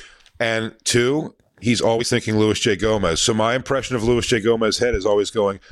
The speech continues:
"Luis J Gomez, Luis J Gomez, Luis J Gomez, block, block, Luis J Gomez, swing for the fences,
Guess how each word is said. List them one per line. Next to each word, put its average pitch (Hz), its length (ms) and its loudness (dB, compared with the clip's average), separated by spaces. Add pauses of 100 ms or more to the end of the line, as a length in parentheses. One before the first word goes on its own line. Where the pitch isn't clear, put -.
(240)
"Luis 123 440 0
J 151 320 0
Gomez, 85 680 -2 (220)
Luis 98 320 2
J 98 220 -2
Gomez, 131 680 0 (240)
Luis 107 560 0 (460)
J 139 220 2
Gomez, 87 480 -2 (280)
block, 113 260 -2
block, 113 340 0 (260)
Luis 151 340 0
J 147 240 0
Gomez, 90 560 -2 (240)
swing 190 240 -2
for - 100 0
the 180 100 0
fences, 151 680 -4